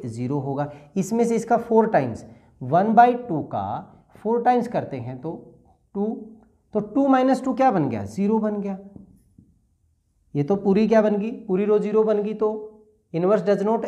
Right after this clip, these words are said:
exist। But चलिए यहाँ पे तो हम कर ही देते हैं। ये वन by टू ज़ीरो, इसमें से इसका फ़ोर टाइम्स माइनस करेंगे, फ़ोर टाइम्स बन गया टू, तो माइनस का टू और वन बन गया into A।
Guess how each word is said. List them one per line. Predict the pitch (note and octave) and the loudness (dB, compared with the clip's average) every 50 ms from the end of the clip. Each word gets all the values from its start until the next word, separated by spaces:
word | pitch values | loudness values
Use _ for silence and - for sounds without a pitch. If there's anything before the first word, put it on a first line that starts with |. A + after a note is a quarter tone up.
| - | -2
exist। | E3+ C#3+ B2 B2 C3+ C3+ C3 C3+ | -2 -2 -2 -4 -6 -8 -6 -8
But | C#3+ C#3 - - | -8 -8 -8 -8
चलिए | - F3 F3 F#3+ F#3+ | -6 -4 -2 0 0
यहाँ | F3 D3+ C#3+ E3+ | 2 2 2 0
पे | E3+ - G3+ | 0 -2 -2
तो | G#3 F#3+ | -2 -2
हम | F#3+ G3 | -2 -2
कर | - G3 F#3+ | -2 -2 -2
ही | G3+ | 0
देते | G3+ G3 G3 G3 G3 | 0 0 -2 -2 -2
हैं। | G3+ G#3+ G#3+ - - - - - _ - - - | -4 -4 -6 -10 -14 -20 -20 -20 _ -20 -12 -2
ये | D3 F3 G3+ | 0 2 4
वन | F#3+ G3 F#3+ F#3+ | 4 4 4 4
by | F#3+ G3+ G#3 G3+ G3+ | 4 4 4 4 0
टू | G#3+ A3 A3 - | -4 -4 -4 -6
ज़ीरो, | F3+ B2+ D#3 F#3 E3+ G3 G#3 G3+ G3 | -6 -4 -4 -2 -2 -2 -4 -4 -6
इसमें | G3 - - G#3+ A3 G#3+ | -8 -8 -4 -4 -2 -2
से | A3 A3+ | -2 -2
इसका | G#3+ G#3 - A3+ A3 | -4 -2 -2 -2 -2
फ़ोर | A3 - G3+ G3 G3 G3 | 0 0 -2 -2 0 2
टाइम्स | G#3 G#3 A3 A3 - | 0 0 0 -2 -2
माइनस | F3+ D3+ D3+ E3 E3 D3+ D3+ | -2 -2 0 0 -2 -2 -4
करेंगे, | - F#3 D#3+ D#3 C#3+ C3+ B2 C3+ D3+ F#3 G#3+ A3 - - - - - _ _ | -4 -2 -2 -2 -2 -2 -2 -2 -2 -2 -4 -6 -8 -12 -18 -20 -20 _ _
फ़ोर | - E3+ E3+ | -2 -2 2
टाइम्स | E3+ G3+ G3+ G3+ G3 | 2 2 2 2 2
बन | F#3 F#3 F3 F3 | 0 -2 -2 0
गया | F3 G#3 G#3 | 0 0 0
टू, | G3+ - G3 D#3 A#2+ - - - | 0 -2 -2 -4 -4 -6 -6 -6
तो | D#3+ D3+ | -4 -2
माइनस | D#3+ D#3 D#3 E3 F3+ F3 - | 0 0 0 0 0 -2 -2
का | - G3+ G3 | -2 -2 -2
टू | G3+ G3+ G#3 A3+ C#4+ C#4+ - - - - _ _ - | -2 -4 -4 -4 -6 -8 -10 -16 -20 -20 _ _ 0
और | D#3 E3 F#3 G#3+ G#3 - - - - - - _ _ _ _ _ _ _ _ _ _ - | 4 4 4 4 2 0 -6 -12 -18 -20 -20 _ _ _ _ _ _ _ _ _ _ -12
वन | D3 B2 B2 C#3 C#3 B2+ B2 G#2+ | -10 -8 -6 -4 -4 -4 -4 -6
बन | G#2 F#2 F2 F2 | -8 -8 -10 -14
गया | - - - - - | -16 -18 -14 -10 -8
into | C#3+ C#3 C#3 - C#3 - - | -8 -6 -6 -6 -8 -8 -8
A। | - F#2+ | -12 -16